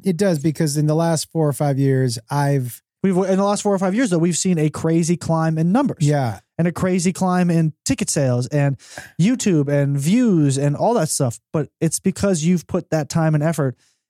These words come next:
Speaker 2: into it instead of taking that hour and a half or two hours to watch a baseball game that you don't care about and possibly take a nap during.
Speaker 1: Definitely take a nap
Speaker 2: That's what I'm
Speaker 1: during.
Speaker 2: saying. You've taken that two hours now into something else productive.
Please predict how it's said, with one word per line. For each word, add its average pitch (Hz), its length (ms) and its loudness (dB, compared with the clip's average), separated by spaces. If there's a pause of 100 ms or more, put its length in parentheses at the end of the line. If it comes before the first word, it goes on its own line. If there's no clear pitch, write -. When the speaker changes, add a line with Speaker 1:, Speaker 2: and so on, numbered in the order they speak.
(120)
Speaker 2:
into 175 340 2
it 139 140 0
instead 151 400 -2
of 151 200 0 (120)
taking 170 340 0
that 160 240 0
hour 151 260 2
and 156 80 2
a 151 80 2
half 147 380 0
or 139 100 -2
two 147 240 0
hours 143 440 0 (400)
to 190 100 0
watch 147 320 0
a 143 60 -2
baseball 139 340 0
game 147 160 2
that 143 120 -2
you 143 100 2
don't 139 180 0
care 139 200 0
about 147 280 -2
and 135 140 -2
possibly 131 400 -2
take 135 180 -2
a 135 80 0
nap 127 240 -2
during. 202 320 0 (720)
Speaker 1:
Definitely 143 640 0
take 117 260 -2
a 117 60 2
nap 113 200 2
Speaker 2:
That's - 160 0
what 190 80 2
I'm - 80 2
Speaker 1:
during. - 80 0
Speaker 2:
saying. 147 300 0
You've 165 120 0
taken 165 340 0
that 160 220 -2
two 170 200 2
hours 156 400 0
now 143 220 2
into 143 220 -2
something 135 320 0
else 131 200 0
productive. - 600 -6